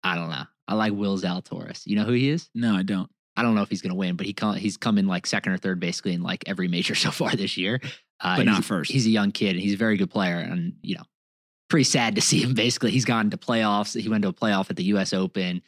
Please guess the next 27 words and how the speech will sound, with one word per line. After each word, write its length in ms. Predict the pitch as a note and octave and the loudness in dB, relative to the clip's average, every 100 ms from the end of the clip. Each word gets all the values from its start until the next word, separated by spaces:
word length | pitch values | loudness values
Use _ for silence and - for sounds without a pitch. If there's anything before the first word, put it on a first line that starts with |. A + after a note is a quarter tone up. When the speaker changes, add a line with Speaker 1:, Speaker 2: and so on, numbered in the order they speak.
| _ | _
Speaker 1:
He 140 | - G2 | -4 -2
was 120 | F2 | -2
down 240 | G2 G2 | -2 0
to 60 | F#2+ | 0
the 80 | F2 | -2
wire 320 | F2 E2+ F2 | -2 0 -2
at 80 | E2+ | -4
Augusta, 800 | - B2 A#2+ - A2 G#2 G2+ G2 | -4 -2 -2 -2 0 0 0 -2
right? 180 | F#2+ F#2+ | -2 -4
And 100 | F#2 | -4
he's, 160 | F#2+ F#2 | -6 -6
like, 200 | F2+ - | -6 -6
you 60 | |
know, 100 | F#2+ | -8
low 180 | F2+ F#2 | -4 -4
twenties 400 | F2+ G2 F2+ F2+ | -4 -6 -4 -4
or 60 | G2 | -4
mid 160 | F2+ - | -6 -6
twenties. 400 | F#2 F2+ - - | -8 -8 -6 -6
So 160 | F2 | -6
it's 160 | F2 - | -6 -6
like, 300 | C#2+ - - _ _ - | -6 -8 -12 _ _ -6
kinda 180 | G2+ F2 | -2 -2
wanna 160 | E2+ | -4
see 160 | - D2+ | -6 -6
him, 180 | C#2+ D#2 | -6 -8
uh, 240 | E2 - | -10 -14